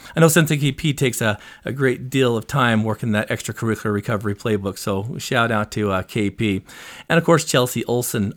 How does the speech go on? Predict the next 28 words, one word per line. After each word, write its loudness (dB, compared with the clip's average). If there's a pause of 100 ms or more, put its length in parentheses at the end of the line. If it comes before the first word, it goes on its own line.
our 6
rookie 2
level -2
subscribers. 0 (440)
I -4
love 4
these 0
guys. 2
Thank -4
you 2
so 2
much, -2
Kenny 0
Roseman 2
and 0
Earl 2
Dyer. 0 (440)
Our 6
pro 2
level 2
subscribers, 2
we've 0
got 0
Gary 4
Thurston 2 (160)
and -2
Josh 2
Hansen. 0